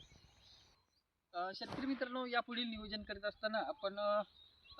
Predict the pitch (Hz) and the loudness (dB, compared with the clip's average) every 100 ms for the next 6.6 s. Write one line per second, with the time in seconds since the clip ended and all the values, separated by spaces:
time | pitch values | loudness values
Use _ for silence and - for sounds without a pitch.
0 | - - - 214 220 226 226 233 233 220 | 12 12 8 4 4 6 6 6 4 2
1 | - 170 175 190 214 214 - 196 208 226 | 0 2 2 4 2 2 -2 0 0 0
2 | 208 208 196 185 196 190 202 170 170 170 | 2 2 2 2 0 2 2 2 0 -2
3 | 180 170 175 185 - 214 - - - - | 0 2 0 -2 6 6 6 -6 -14 -14
4 | - - 220 226 214 208 214 240 254 247 | -6 -2 2 2 4 4 8 10 12 12
5 | 226 202 226 220 220 - 180 185 190 190 | 12 12 10 10 6 2 4 6 6 4
6 | 190 190 196 190 226 226 | 4 2 0 2 2 8